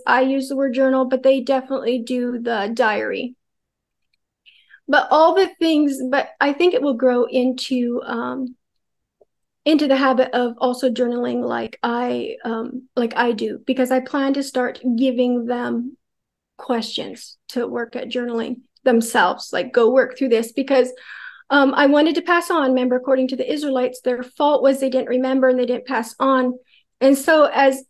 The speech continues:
I would learn things, I would seek to pass on to my children. Um, one of the terrible things that the devil tried to say to me was, is, "You can't pass on because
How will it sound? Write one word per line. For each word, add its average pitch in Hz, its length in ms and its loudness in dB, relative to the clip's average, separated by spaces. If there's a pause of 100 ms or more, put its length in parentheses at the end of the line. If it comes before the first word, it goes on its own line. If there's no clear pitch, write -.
I 277 300 2
would 269 300 2 (460)
learn 311 400 2
things, 269 380 0
I 269 140 2
would 285 240 -4
seek 311 180 -8
to 269 80 -8
pass 262 300 -4
on 240 160 0
to 254 80 -6
my 247 100 -2
children. 269 560 2
Um, 240 240 -2
one 254 200 2
of 262 120 4
the 247 380 -2 (180)
terrible 294 320 0
things 240 380 -2
that 240 120 -6
the - 60 -6
devil 240 300 -2
tried 240 340 -4
to 247 240 -4
say 285 320 -2
to 262 160 -4
me 247 240 -2
was, 247 300 0
is, 240 160 2 (320)
"You 302 160 6
can't 320 340 -2
pass 254 280 0
on 294 400 0
because 254 360 0